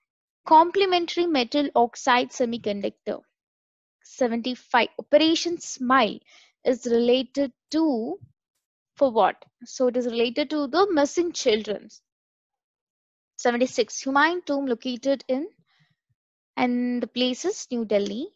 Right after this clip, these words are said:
Seventy-seven. How many days did the Battle of Mahara-, Mahabharata last? It lasts for eighteen days. Seventy-eight. Kalindi River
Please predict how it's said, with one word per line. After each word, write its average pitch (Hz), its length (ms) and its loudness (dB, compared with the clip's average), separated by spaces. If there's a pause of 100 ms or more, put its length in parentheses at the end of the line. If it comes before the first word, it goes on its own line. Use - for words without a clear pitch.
(600)
Seventy-seven. 254 920 -2
How 247 120 0
many 311 300 -2
days 254 580 -2
did 262 160 0
the 240 80 0
Battle 214 400 2
of 277 140 0
Mahara-, 247 500 0 (400)
Mahabharata 262 800 2 (160)
last? 226 540 0
It 247 100 -2 (160)
lasts 240 500 2
for 247 240 -2
eighteen 240 540 -4
days. 214 600 -4 (1400)
Seventy-eight. 262 920 -2 (1700)
Kalindi 392 460 6
River 277 340 4